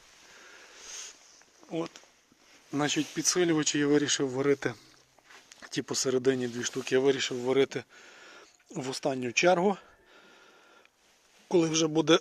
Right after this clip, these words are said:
зварена рамка, і я буду бачити по рамці, де треба їх буде поставити,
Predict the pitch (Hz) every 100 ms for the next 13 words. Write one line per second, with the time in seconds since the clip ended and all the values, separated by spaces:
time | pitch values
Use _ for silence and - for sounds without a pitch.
0 | - 131 135 147 143 135 139 160 175 214
1 | 190 - - - - - - 143 143 139
2 | 143 139 143 - 135 147 156 165 156 135
3 | 139 139 147 135 131 127 123 127 - 127
4 | - 185 175 - 156